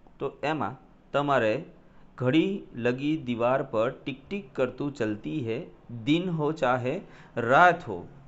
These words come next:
જાડા યા બરસાત હો, કભી નહીં તું રૂકતી હે." ત્યાર પછી પ્રશ્ન નંબર ચારની અંદર, "દેશ કી ઉન્નતિ, વિકાસ એવં રક્ષા કે લીએ આપ ક્યા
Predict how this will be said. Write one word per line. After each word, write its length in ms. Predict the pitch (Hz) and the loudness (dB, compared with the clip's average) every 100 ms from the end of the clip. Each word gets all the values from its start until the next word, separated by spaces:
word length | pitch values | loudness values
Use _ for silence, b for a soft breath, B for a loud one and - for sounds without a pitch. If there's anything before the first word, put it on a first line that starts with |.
| 110 | 0
જાડા 360 | 123 131 156 | 4 4 4
યા 180 | 175 175 | 2 0
બરસાત 760 | 170 127 127 - 147 170 160 113 | -2 -2 -4 0 0 0 -2 -10
હો, 160 | 92 - - | -10 -10 -2
કભી 300 | 123 131 165 | -2 0 -2
નહીં 380 | 127 107 104 | -4 -6 -8
તું 200 | 139 233 - B B B | -2 -2 -2 B B B
રૂકતી 560 | 110 113 113 - 98 95 | -4 -4 -6 -8 -8 -8
હે." 100 | 92 85 - - - | -12 -14 -18 -16 2
ત્યાર 200 | 123 127 | 4 4
પછી 240 | 123 127 | 0 -6
પ્રશ્ન 400 | 113 113 - 127 | -4 -6 -4 -6
નંબર 260 | 123 123 120 | -4 -4 -4
ચારની 500 | - 113 120 156 135 | 0 0 0 -4 -6
અંદર, 260 | 101 104 147 B B B B - - | -6 -8 -10 B B B B -16 -6
"દેશ 300 | 107 139 165 - | 0 0 0 -6
કી 120 | 170 | -6
ઉન્નતિ, 560 | 170 135 143 160 165 | -4 -6 -4 -4 0
વિકાસ 420 | 156 123 143 151 151 | 0 0 0 0 0
એવં 300 | 143 151 123 | -2 -2 -2
રક્ષા 300 | 107 - 143 | -4 -2 -4
કે 200 | 143 139 | -2 -4
લીએ 320 | 131 139 - | -4 -6 -4
આપ 340 | 113 127 - | -2 -2 -4
ક્યા 260 | - 151 | -2 -2